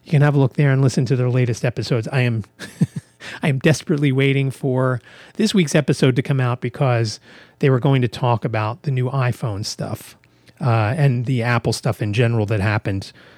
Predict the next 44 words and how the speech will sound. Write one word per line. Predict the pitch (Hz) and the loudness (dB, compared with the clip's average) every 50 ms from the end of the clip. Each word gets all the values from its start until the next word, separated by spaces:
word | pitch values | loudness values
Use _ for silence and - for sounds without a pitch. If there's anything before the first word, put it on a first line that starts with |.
| _ _ - | _ _ -4
uh, | - 120 110 104 104 101 107 131 - | -2 0 0 2 0 0 -2 -6 -6
two | - - 147 | -2 0 2
days | 110 107 98 101 98 | 2 2 0 0 -2
ago. | 113 98 110 101 92 92 95 90 _ _ _ - - _ _ _ _ - | -2 -2 -2 -2 -2 -2 -4 -6 _ _ _ -20 -20 _ _ _ _ -8
And | - 143 123 113 110 104 107 - | -2 0 0 2 2 0 0 0
I | 135 | 2
always | 131 131 127 117 - | 4 4 4 4 4
like | 131 117 - | 0 0 0
their | - 127 113 104 | 0 -2 -2 0
take | - - 127 110 110 - - - - - _ - | 0 2 2 2 2 0 -4 -16 -16 -16 _ -4
and, | 160 135 120 110 107 107 104 104 135 | -2 0 0 0 -2 -4 -4 -4 -4
uh, | 120 113 110 101 - _ _ _ _ _ _ _ _ _ - - - | -4 -4 -4 -6 -8 _ _ _ _ _ _ _ _ _ -10 -2 0
get | 170 127 | 2 2
ideas | 117 113 107 117 110 110 104 - | 2 2 2 2 0 0 0 0
that | - 123 117 123 131 | -2 -2 0 0 0
way | 131 127 123 120 117 | -2 0 0 0 0
with, | 110 107 107 101 - - - _ _ - - - - - - - _ - - _ _ _ _ - - | -2 -2 -2 -4 -4 -6 -16 _ _ -20 -20 -20 -20 -20 -20 -20 _ -20 -20 _ _ _ _ 0 4
I | 165 | 6
need | 151 165 160 | 8 8 8
a | 143 | 8
new | 135 135 117 | 6 4 2
phone. | - - 139 131 123 123 123 113 - - - - | 2 2 2 4 4 2 0 -2 -4 -8 -4 -2
Like, | 143 120 - | -2 0 0
you | 156 131 | 0 0
wouldn't | 135 127 123 117 | 2 0 0 -2
believe | - 113 113 117 110 110 107 101 - | -2 -2 -2 0 0 -2 -2 -4 -6
the | 127 117 | -8 -8
craziness | - - 127 120 110 117 117 113 101 | -4 -2 -2 0 0 0 -2 -2 -4
that's | - - 113 - | -4 -8 -10 -6
going | - 139 123 120 | -4 -4 -2 -2
on | 110 107 107 104 | -2 -2 -2 -2
with | 101 95 - | -4 -4 -4
my | - 117 104 | -4 -4 -4
phone. | 92 - - 123 113 107 98 95 98 - _ - - _ _ _ _ _ - | -4 -4 -4 -2 -2 -2 -2 -2 -4 -6 _ -20 -20 _ _ _ _ _ -10
Um, | 180 143 120 113 107 101 101 104 117 - _ _ _ _ _ _ - | -6 -4 -2 0 0 -2 -2 -4 -6 -10 _ _ _ _ _ _ -8
so | - - | -2 0
I'm | 143 147 | 2 4
looking | 143 135 - 147 120 | 4 4 2 0 -2
forward | - - 139 135 127 - | 0 0 0 0 0 -2
to | - | -2
that | 123 123 127 143 - | -2 -2 -2 -4 -4
coming | - 147 123 117 | -6 -8 -6 -6
out. | 113 113 113 | -8 -8 -8
But, | - 139 139 | -8 -8 -10